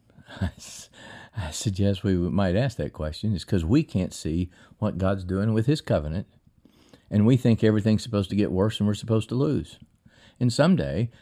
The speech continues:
our children, or our grandchildren, or mine at least, will look back and say, "How could they not see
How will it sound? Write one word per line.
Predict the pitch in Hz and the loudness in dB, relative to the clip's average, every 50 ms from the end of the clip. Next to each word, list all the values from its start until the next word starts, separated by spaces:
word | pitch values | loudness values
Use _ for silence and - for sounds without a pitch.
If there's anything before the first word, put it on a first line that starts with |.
| _ _ _ _ | _ _ _ _
our | - 87 113 160 190 | -2 0 2 2 2
children, | - - 90 80 80 92 117 147 131 | 0 0 -2 0 0 0 0 0 2
or | 104 95 101 | 4 4 4
our | - 190 | 4 2
grandchildren, | 175 113 92 78 76 78 76 - - 76 90 120 - - | 0 0 0 -2 -2 -4 -6 -6 -6 -4 -4 -4 -2 -4
or | 80 73 69 62 | -4 -6 -8 -6
mine | 71 82 110 147 67 92 90 | -4 -4 -2 -2 -2 -2 -4
at | - - 78 | -6 -6 -6
least, | 78 101 117 113 | -6 -6 -6 -6
will | - 85 98 | -6 -4 -2
look | 104 113 104 - | -2 -4 -2 -4
back | 107 127 147 | -4 -4 -4
and | - 107 | -4 -4
say, | - 104 | -2 0
"How | 101 131 175 170 | 2 2 2 2
could | - 190 165 | 0 0 0
they | 170 175 175 | 2 2 2
not | 170 170 165 - - | 2 0 -2 -4 -8
see | - - - 185 214 233 190 92 76 78 107 | -12 -8 -4 -2 -2 0 -2 -2 -4 -4 -6